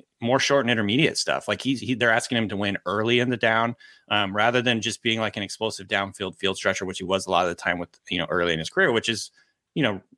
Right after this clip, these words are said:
understandable considering he was, like, still learning to play receiver. Um, but now he, his A dot, his average depth of target, I believe, or his average, uh, depth of air yards is, like, nine yards per, per play. And so,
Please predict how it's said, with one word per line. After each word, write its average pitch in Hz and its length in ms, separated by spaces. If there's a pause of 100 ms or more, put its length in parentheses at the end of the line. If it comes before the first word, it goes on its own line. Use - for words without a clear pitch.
(160)
understandable 127 560
considering 110 600
he 113 180
was, 101 260 (640)
like, 92 160
still 113 260
learning 101 300
to - 60
play 95 160
receiver. 120 480 (400)
Um, 98 460 (500)
but 117 120
now 135 220
he, 143 180
his 120 220
A 117 160
dot, 147 380 (100)
his 117 160
average 135 340
depth 127 220
of 113 60
target, 113 280
I 98 80
believe, 95 220
or 98 60
his 98 100
average, 110 340 (100)
uh, 98 200
depth 98 280
of 87 120
air 101 180
yards 80 340
is, 80 160
like, 87 160
nine 87 300
yards 73 360
per, - 180 (120)
per - 160
play. 65 300
And 82 140
so, 95 360